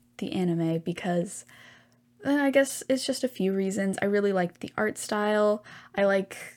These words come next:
the superhero idea. I saw a lot of people, like, I've seen a lot of people's, like, critiques or, like, opinions of it,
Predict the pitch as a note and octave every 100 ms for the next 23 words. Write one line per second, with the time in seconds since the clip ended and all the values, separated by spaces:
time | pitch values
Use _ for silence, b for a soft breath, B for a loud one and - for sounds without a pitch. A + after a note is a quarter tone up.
0 | _ - F3+ - G#3 G#3+ G#3+ G3+ G3+ G3
1 | F#3+ - E3+ E3+ A#3 B3 B3+ B3 B3 B
2 | B B - G3 - A#3 A#3+ A3 G#3+ -
3 | G3+ - G3+ G3 - F#3 G3+ - A#3+ A#3
4 | G#3+ G#3 - G3 - F3+ F3+ F#3+ - -
5 | _ _ - F#3 - F#3+ - F#3 F3+ E3+
6 | - F3 - F3+ F#3 F#3 F#3 F#3 F3+ F3+